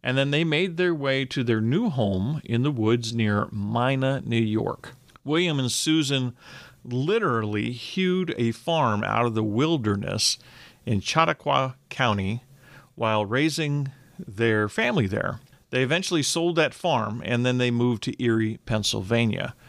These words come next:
where they again engaged in farming with a fair amount of success. In eighteen sixty-seven, William moved his family to Michigan,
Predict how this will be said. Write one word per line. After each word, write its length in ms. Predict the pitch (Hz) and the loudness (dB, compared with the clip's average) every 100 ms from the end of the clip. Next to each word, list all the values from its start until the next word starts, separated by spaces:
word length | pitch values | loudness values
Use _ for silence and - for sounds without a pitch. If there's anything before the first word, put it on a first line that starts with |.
| - - - - | -20 -20 -20 -8
where 240 | 120 120 | -2 0
they 180 | 117 123 | 0 0
again 480 | 120 123 190 160 170 | 0 0 0 0 -2
engaged 560 | 135 123 113 107 - | -2 2 2 2 0
in 140 | 110 101 | -2 -2
farming 560 | - 90 98 - 143 | -2 -2 0 0 -2
with 180 | 123 107 | 0 -2
a 60 | 113 | 0
fair 240 | 120 117 | 0 0
amount 260 | 117 104 - | 0 0 -2
of 100 | 101 | -2
success. 680 | - - - 113 - - - - - - | -2 0 2 2 0 -4 -6 -20 -16 -4
In 100 | 139 | 0
eighteen 340 | 190 190 170 | 0 0 -2
sixty-seven, 920 | 139 160 - 143 120 175 185 160 131 127 - - - - | 2 0 0 -2 0 0 2 2 0 -4 -10 -20 -20 -18
William 680 | - 104 147 226 220 185 156 139 | -12 -2 0 0 0 0 0 -2
moved 600 | - 123 180 214 214 190 | -2 2 4 4 0 -2
his 240 | 147 160 - | 0 0 0
family 640 | 151 131 123 120 131 127 | 0 2 2 2 0 -4
to 120 | - | -4
Michigan, 600 | 160 214 - 127 104 104 | 0 2 2 -2 -4 -10